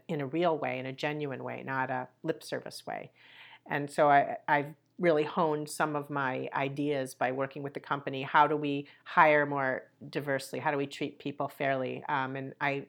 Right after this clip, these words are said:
I write some about this online, about, um, pay review and promotion and how to hire more fairly, and, um, really working hard to kind of like my microcosm where I can experiment with what works and what doesn't to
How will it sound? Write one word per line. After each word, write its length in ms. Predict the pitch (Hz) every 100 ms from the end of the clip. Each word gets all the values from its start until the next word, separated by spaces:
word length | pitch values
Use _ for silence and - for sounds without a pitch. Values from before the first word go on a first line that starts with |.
| -
I 340 | 143 135 135 _ _ _
write 200 | 294 285
some 300 | - 247 233
about 300 | 214 175 160
this 180 | 165 151
online, 480 | 160 151 151 151 151
about, 380 | 139 135 135 - _ -
um, 280 | 135 - 131 _ -
pay 200 | 226 190
review 600 | 185 180 175 160 156 147
and 200 | 123 127 -
promotion 600 | - 156 175 - 180 151
and 100 | 131
how 200 | 139 143
to 120 | 135
hire 460 | 123 175 170 160 160
more 160 | 165
fairly, 560 | 151 - 147 143 139 139
and, 220 | 127 135 - - - -
um, 340 | 151 147 151
really 440 | 185 196 190 180 185
working 340 | 170 170 160
hard 440 | 143 170 151 147
to 320 | - 147 143 -
kind 220 | - 185
of 80 | 170
like 280 | 160 151 -
my 180 | 160 156
microcosm 720 | 160 160 165 - 156 143 147
where 100 | 143
I 80 | 143
can 160 | -
experiment 680 | 147 - - 147 143 139 135
with 160 | -
what 200 | 147 -
works 340 | 143 131 - -
and 140 | 147
what 160 | 147 -
doesn't 360 | 135 131 127 -
to 280 | 147 135